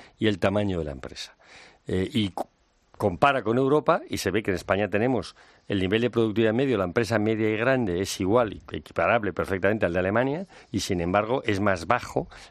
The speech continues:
en las empresas pequeñas y medianas. Pero es que además tenemos muchísimas más empresas pequeñas y micro que Alemania. Por lo tanto, la productividad media de la economía española, de la industria manufacturera, que es el estudio específico, es mucho más pequeña.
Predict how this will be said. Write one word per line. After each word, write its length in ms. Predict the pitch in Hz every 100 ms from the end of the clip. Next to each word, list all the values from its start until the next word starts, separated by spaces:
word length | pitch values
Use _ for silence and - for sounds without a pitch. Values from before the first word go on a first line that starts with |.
| -
en 100 | 98
las 140 | 80
empresas 300 | 82 98 92
pequeñas 440 | - 82 92 87
y 60 | 78
medianas. 340 | 80 92 117 -
Pero 160 | 156
es 80 | 123
que 100 | -
además 320 | 135 135 147
tenemos 320 | - 120 131 110
muchísimas 720 | 117 113 143 127 147 135 120
más 240 | 127 127
empresas 580 | 135 113 139 - 101 -
pequeñas 520 | - 90 113 113 107
y 40 | 120
micro 380 | 123 117 117 156 - - - _ _
que 280 | 127 120 -
Alemania. 420 | 92 90 87 76
Por 140 | - 87
lo 60 |
tanto, 240 | 82 101 98
la 80 | 87
productividad 340 | 87 85 95
media 280 | 107 110 95
de 60 |
la 60 | 85
economía 300 | 80 82 90
española, 420 | 87 104 107 123
de 80 | 85
la 40 |
industria 320 | 80 90 - 92
manufacturera, 600 | 90 92 78 90 110 90
que 80 | 85
es 120 | -
el 140 | 85
estudio 300 | 76 - 92
específico, 580 | 85 107 98 98 107 120 - - - -
es 140 | 113 98
mucho 240 | 95 -
más 140 | 78
pequeña. 320 | - 78 -